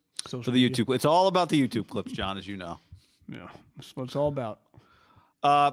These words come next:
Speaker 2: by the way, if you missed it, don't forget we have a, um, YouTube-only breakdown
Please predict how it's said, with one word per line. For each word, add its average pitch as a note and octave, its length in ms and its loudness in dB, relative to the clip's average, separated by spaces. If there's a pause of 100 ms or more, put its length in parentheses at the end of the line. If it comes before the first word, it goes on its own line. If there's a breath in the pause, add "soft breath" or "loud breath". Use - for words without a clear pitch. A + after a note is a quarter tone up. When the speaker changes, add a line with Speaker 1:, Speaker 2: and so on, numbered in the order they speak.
(100)
Speaker 2:
by G3+ 140 4
the G3 60 2
way, F3+ 200 6
if C#3+ 120 0
you D#3 120 0
missed F3+ 260 2
it, C#3+ 100 -2
don't E3+ 220 0
forget D#3+ 400 0
we C#3 160 2
have B2+ 220 4
a, B2 280 4
um, G#2+ 460 0 (560)
YouTube-only C3+ 1080 2 (960)
breakdown A2 560 0